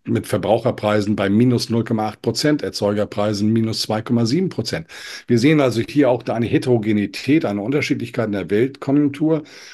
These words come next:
Und wir sehen, die Effizienzen sind eben in Asien viel höher als bei uns. Warum? Man bekommt, wir leben in einem energetischen Zeitalter, da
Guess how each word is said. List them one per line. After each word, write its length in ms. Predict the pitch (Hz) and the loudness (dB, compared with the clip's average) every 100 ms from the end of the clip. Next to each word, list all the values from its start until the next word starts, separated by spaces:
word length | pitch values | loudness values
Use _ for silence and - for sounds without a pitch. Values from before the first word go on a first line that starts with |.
| - | -2
Und 100 | 107 | 2
wir 80 | 120 | 2
sehen, 300 | 95 117 131 | 2 2 2
die 160 | 120 | 2
Effizienzen 720 | 117 117 - 110 123 143 139 104 | -2 -4 -4 -2 -2 2 2 2
sind 280 | 113 120 | 0 -2
eben 280 | 117 123 123 | -2 0 0
in 120 | 107 | -2
Asien 440 | 101 98 107 110 104 | -2 0 0 -2 -4
viel 280 | - 98 87 | -2 -4 -2
höher 400 | 98 110 147 123 | 0 0 0 -2
als 200 | 107 - | -4 -4
bei 100 | 90 | -4
uns. 380 | 101 147 - | 0 0 0
Warum? 580 | 107 87 101 147 202 208 _ _ _ | -2 0 0 0 -2 -4 _ _ _
Man 120 | 82 87 | -6 -6
bekommt, 460 | 92 107 139 147 | -2 0 0 -2
wir 60 | 95 | -4
leben 200 | 95 92 | -2 0
in 80 | 92 | 0
einem 140 | 92 | 0
energetischen 520 | 98 95 95 95 90 | -2 -2 -4 -4 -6
Zeitalter, 680 | 92 - 95 101 117 135 180 107 | -6 -2 -2 -2 -2 -2 -4 -6
da 160 | 82 | -16